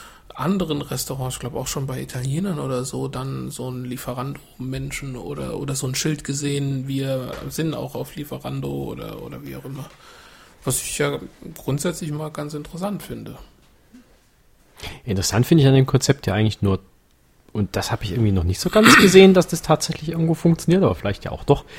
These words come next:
Speaker 2: wenn du dann, ähm, unterschiedliche Dinge aus unterschiedlichen Läden bestellen kannst, die aber gleichzeitig geliefert werden mit einem Lieferanten.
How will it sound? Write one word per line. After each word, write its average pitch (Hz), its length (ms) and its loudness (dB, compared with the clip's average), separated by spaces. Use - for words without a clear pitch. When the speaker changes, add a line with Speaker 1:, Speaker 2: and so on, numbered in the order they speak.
Speaker 2:
wenn 110 240 8
du 113 200 6
dann, 104 520 4
ähm, 98 440 2
unterschiedliche 113 520 8
Dinge 107 240 4
aus 95 80 2
unterschiedlichen 98 480 0
Läden 117 300 2
bestellen 95 320 2
kannst, 113 240 0
die - 20 0
aber 101 100 0
gleichzeitig 98 440 -2
geliefert 127 400 -2
werden 78 180 -4
mit 85 140 -6
einem 90 180 -2
Lieferanten. - 540 -8